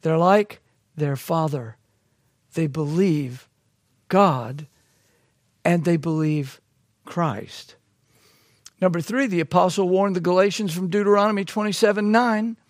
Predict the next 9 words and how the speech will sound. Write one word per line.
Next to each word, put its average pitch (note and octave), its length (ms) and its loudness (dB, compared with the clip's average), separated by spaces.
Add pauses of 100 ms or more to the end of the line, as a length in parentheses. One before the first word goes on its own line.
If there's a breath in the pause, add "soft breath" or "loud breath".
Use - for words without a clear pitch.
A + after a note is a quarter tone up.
(440 soft breath)
and E3 340 2
twenty-eight F3+ 540 2
fifty-eight F3 640 -2
through G3+ 120 -2
fifty-nine, G#3 920 -4
or C#3+ 220 0
fifty-eight F3+ 680 -2
and G#3 240 0
fifty-nine, D3 720 -6